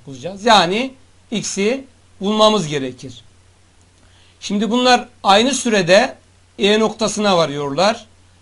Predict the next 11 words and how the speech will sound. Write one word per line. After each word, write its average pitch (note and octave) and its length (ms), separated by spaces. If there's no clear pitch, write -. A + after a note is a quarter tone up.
A'dan F#3 440
hareket G#3+ 380
edenin F#3 240
aldığı F#3+ 440
yol A3 380
şurasıdır. D3 600
Hızı F3+ 240
neydi? A3+ 520
İki A#3 200
V G3+ 160
idi. C3+ 340